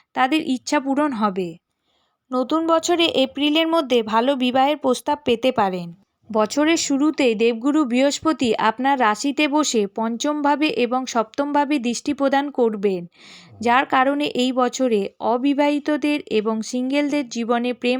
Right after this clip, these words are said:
আসার সম্ভাবনা থাকবে। বছরের শুরুটা প্রিয়জনের মধ্যে ভালোবাসা বৃদ্ধি পাবে।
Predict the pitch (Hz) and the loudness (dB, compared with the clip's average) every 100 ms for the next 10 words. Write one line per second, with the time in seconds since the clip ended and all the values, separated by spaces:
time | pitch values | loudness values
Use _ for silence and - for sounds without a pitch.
0 | - 240 247 277 269 226 226 233 240 262 | 0 -2 0 -2 -2 0 0 -2 0 -2
1 | 247 202 185 175 165 170 - - - _ | 0 -2 -4 -8 -10 -10 -20 -20 -20 _
2 | - 214 220 302 311 320 294 285 294 302 | -4 -2 0 2 0 0 0 0 0 -2
3 | 294 254 262 262 277 294 294 277 254 285 | 0 0 0 0 -2 -4 -4 -4 -2 -2
4 | 233 226 247 262 277 254 226 202 254 247 | 0 0 2 0 0 -2 -4 -4 -4 0
5 | 233 233 | 0 0